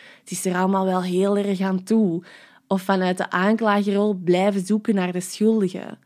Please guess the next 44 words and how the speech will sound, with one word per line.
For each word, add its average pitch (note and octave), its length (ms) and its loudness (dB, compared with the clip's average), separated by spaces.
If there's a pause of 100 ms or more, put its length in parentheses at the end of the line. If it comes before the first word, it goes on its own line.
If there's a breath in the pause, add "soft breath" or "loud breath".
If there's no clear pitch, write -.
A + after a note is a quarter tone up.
(580 soft breath)
Maar G3 360 2
we G#3+ 80 2
kunnen G3+ 320 4
ook G3+ 160 2
de G3+ 80 -2
creatorrol F#3+ 800 2
innemen A#3 640 4 (300 soft breath)
en G3+ 160 2
gaan F3+ 220 0
staan G#3+ 460 4
voor G3 160 2
onze F#3 260 2
missies G#3+ 760 2
en G3 200 2
voor F#3 180 2
wat F#3 100 0
dat F#3 120 0
we F3+ 100 0
willen F#3 240 2
creëren F#3+ 500 4
in G3+ 140 6
de F3+ 100 2
wereld. F3 600 -8 (560 loud breath)
En F#3 180 2
dat F#3 180 4
is A3+ 200 6
ook G3+ 220 6
wat G3 120 2
dat F#3 140 2
meer G3 320 4
en G#3 120 2
meer G3+ 320 2
bezielde G3+ 420 2
ondernemers F#3 600 0
aan F3+ 160 -4
het F3+ 100 -4
doen G3+ 280 6
zijn, F3+ 420 -4
wat F#3 140 -4
dat F#3 100 0
natuurlijk G#3 640 0
heel F#3+ 460 2
zalig F3 420 -6
is. - 380 -18